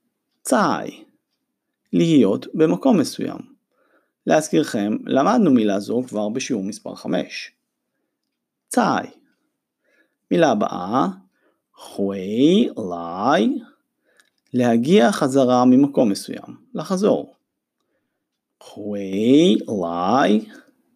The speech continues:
מילה הבאה, חוי, חזרה, לחזור. להזכירכם, למדנו מילה מאוד דומה, אבל עם טון אחר בשיעור מספר ארבע. חוי,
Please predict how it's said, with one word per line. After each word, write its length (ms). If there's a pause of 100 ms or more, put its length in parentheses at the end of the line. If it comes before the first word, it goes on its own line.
(960)
מילה 180
הבאה, 500 (880)
חוי, 1120 (340)
חזרה, 560
לחזור. 640 (840)
להזכירכם, 680
למדנו 360
מילה 260
מאוד 400
דומה, 540
אבל 180
עם 140
טון 220
אחר 320
בשיעור 420
מספר 300 (160)
ארבע. 320 (1700)
חוי, 580